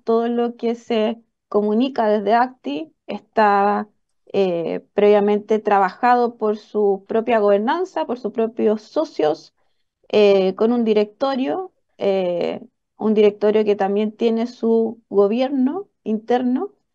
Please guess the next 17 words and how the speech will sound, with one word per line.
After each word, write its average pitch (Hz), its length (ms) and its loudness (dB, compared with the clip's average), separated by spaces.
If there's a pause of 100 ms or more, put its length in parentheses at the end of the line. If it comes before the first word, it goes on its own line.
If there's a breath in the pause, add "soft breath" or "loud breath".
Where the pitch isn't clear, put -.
(420)
eh, 185 880 -2
y 208 260 -2
finalmente, 226 1160 0
eh, 190 120 -6
con, 185 600 -2 (200)
con 190 200 -2
el 190 120 0
ejercicio, 214 960 0 (460)
eh, 185 460 0
de 196 120 0
todas 226 180 -2
estas 254 220 -8
capas, 254 540 2 (240)
fin-, 208 320 -4
eh, 190 240 0 (100)
se 208 180 2
gen-, 214 400 -2